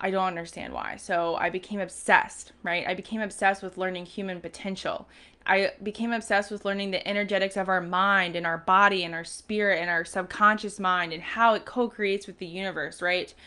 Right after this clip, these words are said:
I started becoming obsessed with how and why people fall short, right, um, of living a life that truly lights them up. What is separating? What is designating those people? Because not only was I an ambitious woman,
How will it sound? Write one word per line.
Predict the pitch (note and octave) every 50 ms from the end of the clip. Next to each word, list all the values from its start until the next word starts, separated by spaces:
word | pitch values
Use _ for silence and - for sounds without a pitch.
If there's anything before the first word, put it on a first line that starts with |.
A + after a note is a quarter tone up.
| - - - - - -
I | - G3
started | - - A3 A3+ A3+
becoming | G#3 G#3+ - A#3 A3 G#3+ G#3+ G#3+
obsessed | G#3 - - G3 G3+ G3+ -
with | G#3 F#3+
how | F#3+ - - A3+ A3 A3 A3
and | G#3+ G3+
why | G3 G3 G3 G3+ G3+
people | G3+ - G#3+ G3+ G#3 G3
fall | - - G#3 G#2
short, | G3+ - - - A#3 C4+ A3+ D3 - - - - - - _
right, | - E3 F3+ F#3+ G3 F3+ - -
um, | F#3+ F#3+ F#3 F#3 F3+ D#3+ -
of | F#3 F3+ F#3
living | G3 G3 G3+ G3+ F#3+
a | F3+
life | F3+ F#3 G3 F#3+ F#3+
that | E3+ -
truly | - - A3+ G#3+ G#3 G3+
lights | G3 F#3+ F#3+
them | - - F#3+
up. | G3 F#3+ D#3+ -
What | F#3 G3+ A3
is | B3+ A#3+ B3
separating? | - - - A3+ A#3 A#3 B3 A3+ G#3 F#3+ E3+ D#3 D#3 D3 D#3+
What | F3+ G3 A3
is | B3+ A3+
designating | F#3 F3 G3+ G3 G3+ G#3+ A3+ G#3 G3+ G3+ F#3 F3+ F3+ F3+
those | E3+ E3 E3+ -
people? | - - - C4 - G#3+ - -
Because | - F#3+ - - G#3+ G3+ G3
not | A3+ B3+ C4+ - -
only | C#4 E4 F#4 G4 F#4 E4+
was | C#4 A#3+ A#3 - - -
I | - G3+ B3 C#4
an | C#4+ C4
ambitious | A3 G3 F3 G3+ A#3 - G#3 F3+ - -
woman, | G3 A#3+ A3+ D#3 B2 C#3+ -